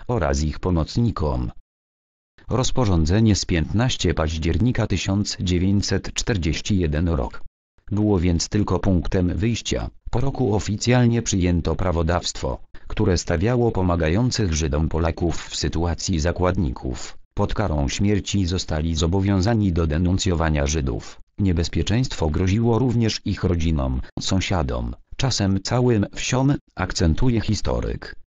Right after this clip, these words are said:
Tak surowe prawo wobec osób pomagających Żydom obowiązywało tylko na terenie generalnego gubernatorstwa. Takich rozporządzeń nie było w okupowanych przez Niemców państwach Europy Zachodniej,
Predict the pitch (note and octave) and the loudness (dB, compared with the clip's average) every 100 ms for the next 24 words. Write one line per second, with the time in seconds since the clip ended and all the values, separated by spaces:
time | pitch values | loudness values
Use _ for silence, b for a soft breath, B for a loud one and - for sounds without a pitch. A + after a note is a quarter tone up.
0 | _ _ _ _ _ _ - - F2 - | _ _ _ _ _ _ -8 -4 -2 0
1 | F2 E2+ E2 D#2+ F#2 E2 F2 E2+ D2+ D#2 | 2 2 2 2 0 2 2 2 2 2
2 | E2 E2+ D#2 - F#2 F2+ E2+ D#2+ G#2 B2 | 2 2 2 2 2 0 2 2 2 0
3 | - F2+ D#2 E2 E2 F#2 F2 E2+ D#2+ D#2+ | 0 0 0 2 2 2 2 2 4 4
4 | D#2+ E2 A2+ B2 A#2 B2 A#2 A2 E2 D2 | 2 2 2 0 0 0 2 2 2 2
5 | E2+ A#2+ G#2+ D#2 F#2+ F2 D#2+ D#2+ F2+ A#2 | 2 2 2 2 2 2 2 2 2 2
6 | F#2+ F#2 D#2+ D2+ D2+ - F#2+ D#2 - - | 2 2 2 2 0 0 0 -2 -2 -4
7 | - - _ - C#3+ F2 - G2+ F#2+ G2+ | -4 -8 _ -4 -4 -4 0 0 0 0
8 | F2 E2 D2 F2+ F2+ F#2+ G2 G#2+ G2+ F2+ | 2 2 2 2 2 0 2 2 2 2
9 | F2+ G#2 F2+ F#2 A2+ A2 - F2+ D#2 E2 | 2 0 0 0 0 -2 -2 -2 0 2
10 | F2 D#2 - C#2 - G2+ G2 - G#2+ F#2 | 2 0 -2 -2 -2 0 0 -2 -4 -4
11 | - A#2+ A#2 C#2+ - F2 E2+ D#2 F2 D2 | -2 0 0 0 0 0 0 0 0 0
12 | C#2 C2+ | 0 -2